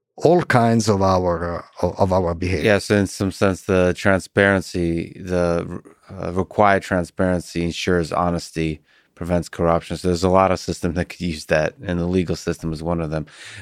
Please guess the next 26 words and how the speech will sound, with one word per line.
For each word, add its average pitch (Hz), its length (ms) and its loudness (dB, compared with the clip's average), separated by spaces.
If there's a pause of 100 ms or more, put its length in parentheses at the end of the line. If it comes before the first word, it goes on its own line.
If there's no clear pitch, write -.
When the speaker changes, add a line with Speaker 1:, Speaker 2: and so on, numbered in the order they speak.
Speaker 2:
There 117 200 6
is 151 120 2
a 117 260 4
little 107 280 4
bit 98 140 2
of 85 100 -2
a 90 60 2
tension 90 680 0 (440)
that 90 280 2 (140)
I 98 80 0
wonder 107 200 6
if 101 100 -2
you 95 80 -4
can 87 140 -6
speak - 440 -2
to, 82 420 2 (480)
where 87 500 2 (140)
this 92 220 -6
kind 101 220 2
of 90 100 0
transparency, 92 1200 2 (420)
there's 95 220 2
a 90 60 2
tension 104 460 2
with 85 180 -2
privacy. 87 640 -2